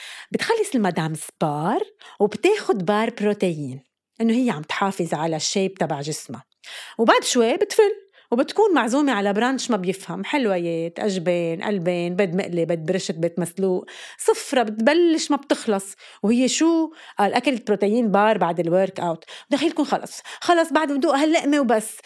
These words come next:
عاملة سبور، بدكن تروحوا لي إياهن؟ هلأ هي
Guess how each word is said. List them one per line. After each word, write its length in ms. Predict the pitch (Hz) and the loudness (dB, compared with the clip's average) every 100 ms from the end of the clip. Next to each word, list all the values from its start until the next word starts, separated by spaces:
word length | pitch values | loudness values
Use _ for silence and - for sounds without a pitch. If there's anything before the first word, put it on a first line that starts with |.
| - - | -12 -2
عاملة 260 | 339 339 | 2 2
سبور، 400 | 339 - 220 185 | 0 0 2 2
بدكن 320 | 226 311 392 349 | 0 0 0 2
تروحوا 340 | 302 294 311 | 2 2 0
لي 60 | 277 | 2
إياهن؟ 640 | 277 269 269 294 330 359 _ _ _ _ _ - | 2 2 2 2 0 -2 _ _ _ _ _ -8
هلأ 260 | 170 165 170 | -4 -4 -2
هي 200 | 214 | -2